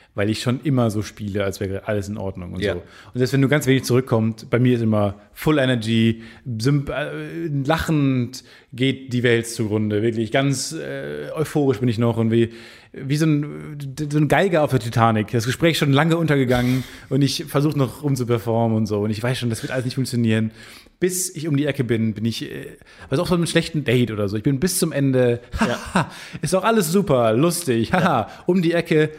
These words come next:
Speaker 1: und ich breche zusammen.
Speaker 2: <laughs> Breche Wein zusammen.
Speaker 1: Breche Wein zusammen, kann nicht mehr, muss erstmal ein, ein Liter trinken.
Speaker 2: Ja.
Speaker 1: Und so.
Speaker 2: Duschen, jeder Gag schmettert einfach ab.
Speaker 1: Ja.
Speaker 2: Jeder, nee, aber das spricht man eigentlich ganz anders aus.
Speaker 1: Oh mein Gott.
Speaker 2: Ja.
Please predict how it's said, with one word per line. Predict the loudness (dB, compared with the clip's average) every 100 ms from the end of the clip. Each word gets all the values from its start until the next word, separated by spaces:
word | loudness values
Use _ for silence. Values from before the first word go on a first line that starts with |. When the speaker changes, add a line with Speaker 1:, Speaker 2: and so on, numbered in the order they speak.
| -10
Speaker 1:
und | -6
ich | -6 -6
breche | -2 2 2 0
zusammen. | -2 0 0 0 -4 -6 -10
Speaker 2:
<laughs> | -6
Breche | 0 2 2 2
Wein | 2 2 0
zusammen. | -2 0 2
Speaker 1:
Breche | 4
Wein | 4 2
zusammen, | 0 0 0
kann | 0 0
nicht | 0 0
mehr, | 2 4 2 0 -6 -20 -20 0
muss | 2 4
erstmal | 2 2 2
ein, | 0 0
ein | 0 2 2
Liter | 4 2 0
trinken. | 2 2 2 0 -2 -2
Speaker 2:
Ja. | -4 -4 -6 -18 -20 -6 0
Speaker 1:
Und | 2
so. | 4 4
Speaker 2:
Duschen, | 2 -4
jeder | -2 0 0
Gag | 0 0 0
schmettert | 0 0 0
einfach | -2 -4 -6
ab. | -6 -8 -8 -20 _ -10
Speaker 1:
Ja. | -10 -12 -4
Speaker 2:
Jeder, | 0 0 -4 -6
nee, | -4
aber | -2
das | -2
spricht | -4 -4
man | -4
eigentlich | -6 -6
ganz | -10
anders | -8 -8 -8
aus. | -8 -10 -10
Speaker 1:
Oh | -12 -12 -16
mein | -20 -20 _ -20
Gott. | -20 -20 -16
Speaker 2:
Ja. | -12 -10 -12